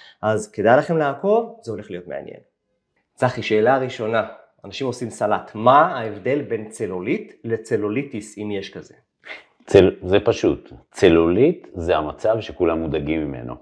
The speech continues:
Speaker 2: זה חוסר הסדירות בעור. הצלוליטיס זה מצב שבו אותו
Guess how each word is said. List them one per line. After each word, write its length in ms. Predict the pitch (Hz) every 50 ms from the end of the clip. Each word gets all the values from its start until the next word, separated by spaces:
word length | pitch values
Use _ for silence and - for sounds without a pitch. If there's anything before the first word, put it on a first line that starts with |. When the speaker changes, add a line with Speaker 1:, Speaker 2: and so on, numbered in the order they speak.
| _ _ _ _ _ - - _ -
Speaker 2:
זה 140 | 65 71
חוסר 360 | 80 87 95 95 - - 90 80
הסדירות 520 | 78 78 73 78 73 73 80 76 - -
בעור. 680 | 69 65 62 - 90 117 143 160 170 170 170 - _ _ _ _ _ _ _ _ _ _ - -
הצלוליטיס 1160 | 71 67 67 67 - - - 76 67 73 85 110 143 151 147 - 175 165 - - - - - -
זה 200 | 82 76 80 69
מצב 360 | 67 67 - - 101 101 98 98
שבו 680 | - - 73 71 73 101 104 107 107 104 - - - _ _ _ _ -
אותו 600 | - 113 - - - 117 107 110 107 107 - -